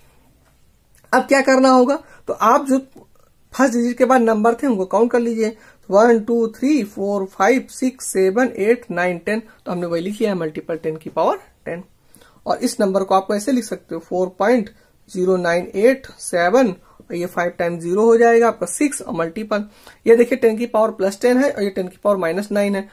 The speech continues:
तो टेन में से नाइन क्या हो जाएंगे, माइनस कर देंगे, तो टेन की पावर वन आप ये यहाँ पे लिख सकते हो, that is answer। तो इस तरह आपको इस क्वेश्चन को करना था और इस तरह आपके क्वेश्चन सॉल्यूशन हो जाएंगे।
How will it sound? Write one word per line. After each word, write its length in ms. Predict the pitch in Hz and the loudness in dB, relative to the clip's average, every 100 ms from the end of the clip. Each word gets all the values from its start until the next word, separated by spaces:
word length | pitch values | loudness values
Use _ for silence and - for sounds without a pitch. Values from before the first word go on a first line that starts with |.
| _ | _
तो 60 | - | -16
टेन 240 | 190 214 | -4 -2
में 100 | 214 | 0
से 140 | 208 202 | -2 -2
नाइन 220 | 190 185 | -2 -2
क्या 140 | 190 | 0
हो 100 | 240 214 | 2 2
जाएंगे, 180 | 175 | -2
माइनस 340 | 160 160 175 208 | -2 -2 -2 -4
कर 120 | 220 | -4
देंगे, 220 | 208 233 | 0 0
तो 60 | 233 | -2
टेन 180 | 214 160 | -6 -8
की 100 | - | -8
पावर 240 | - 160 160 | -4 -4 -4
वन 200 | 165 160 | -6 -4
आप 200 | 151 160 | -6 -6
ये 100 | 156 | -6
यहाँ 160 | 151 | -6
पे 60 | 156 | -6
लिख 140 | 160 | -10
सकते 300 | 196 190 - | -8 -10 -8
हो, 100 | 202 208 _ _ - | -12 -12 _ _ -6
that 220 | 156 202 | -4 -2
is 200 | 294 285 _ - | -4 -6 _ -16
answer। 280 | 135 131 - _ _ _ _ _ _ _ _ - | -14 -14 -20 _ _ _ _ _ _ _ _ -18
तो 60 | - | -4
इस 200 | 285 285 | -2 2
तरह 200 | 233 220 | 4 4
आपको 220 | 214 233 | 2 -2
इस 80 | 220 | -4
क्वेश्चन 340 | 202 190 202 | -8 -10 -10
को 100 | 202 | -10
करना 340 | 190 160 170 220 | -8 -6 -4 -4
था 240 | 233 262 | -4 -4
और 260 | 254 185 175 | -2 -4 -4
इस 160 | 202 - | -6 -4
तरह 180 | 190 | -2
आपके 180 | 180 180 | -2 -4
क्वेश्चन 300 | 175 165 - | -6 -8 -10
सॉल्यूशन 520 | 165 - 160 156 175 208 | -12 -8 -8 -6 -6 -4
हो 120 | 214 | -2
जाएंगे। 420 | 214 214 226 277 | -2 -2 -2 -4